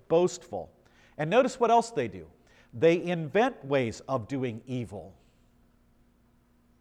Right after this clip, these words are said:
They disobey their parents. They are senseless, faithless, heartless, ruthless. Although they know God's righteous decree that those who do such things deserve death,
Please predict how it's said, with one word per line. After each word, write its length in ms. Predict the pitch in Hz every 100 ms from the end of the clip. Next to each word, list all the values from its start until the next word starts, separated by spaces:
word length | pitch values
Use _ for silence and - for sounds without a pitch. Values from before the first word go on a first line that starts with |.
| _ _ _ _
They 180 | 117 175
disobey 600 | 135 208 - 202 165 185
their 180 | 165 175
parents. 720 | - 226 233 123 92 - - _ - - -
They 160 | 156
are 120 | 170 165
senseless, 720 | - 208 214 - 233 240 - -
faithless, 520 | 185 196 - 208 - -
heartless, 560 | - 214 208 202 202 - -
ruthless. 800 | 120 160 196 - 98 - - _ _ _ _ _ -
Although 380 | 165 175 196
they 180 | 190 185
know 240 | 170 220 247
God's 380 | 214 196 156
righteous 520 | 127 143 185 - 202 -
decree 680 | 156 - 233 175 113 151 - _ - -
that 160 | - 156
those 260 | 185 190 190
who 120 | 185
do 240 | 165 247
such 260 | - 190 -
things 300 | 180 151 131
deserve 480 | 151 - 139 110 -
death, 420 | 202 127 113